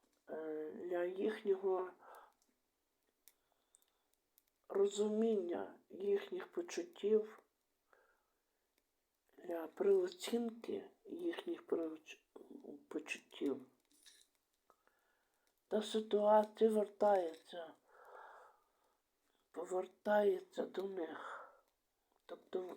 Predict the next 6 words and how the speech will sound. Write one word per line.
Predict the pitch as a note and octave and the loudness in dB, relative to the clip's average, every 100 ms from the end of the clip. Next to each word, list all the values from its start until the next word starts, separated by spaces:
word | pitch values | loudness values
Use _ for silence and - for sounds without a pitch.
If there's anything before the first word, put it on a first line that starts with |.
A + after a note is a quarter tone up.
| - | -8
я | F#3 | -6
бачу, | F#3 F#3 F#3 G#3 - - | -2 -2 -2 -8 -18 -10
вони | F3 F#3 D#3+ | -6 -2 -2
зустрінуться, | - F#3+ - G#3+ A3 D3 C#3+ D#3+ | -4 -12 -10 -4 -2 -2 -6 -10
дорога | - F3+ F#3+ E3+ F#3 | -12 -10 -8 -8 -8
відкрилася. | - - A3 F3 - - | -12 -14 -12 -12 -14 -20